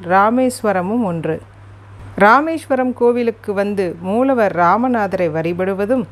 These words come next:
அக்னி தீர்த்தம் என்று அழைக்கப்படும் சமுத்திரக்கரையில் நீராடுவதும் ஒவ்வொரு இந்துவும் தன் வாழ்நாளில் செய்ய வேண்டிய கடமையாகும். இந்தியாவில் உள்ள பன்னிரண்டு ஜோதிர்லிங்க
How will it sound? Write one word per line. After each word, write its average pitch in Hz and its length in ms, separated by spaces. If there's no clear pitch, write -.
அக்னி 233 460
தீர்த்தம் 240 520
என்று 233 340
அழைக்கப்படும் 202 840
சமுத்திரக்கரையில் 202 1040
நீராடுவதும் 196 840
ஒவ்வொரு 240 600
இந்துவும் 233 520
தன் 208 260
வாழ்நாளில் 240 640
செய்ய 190 360
வேண்டிய 196 440
கடமையாகும். 160 760
இந்தியாவில் 285 680
உள்ள 220 260
பன்னிரண்டு 233 680
ஜோதிர்லிங்க 240 760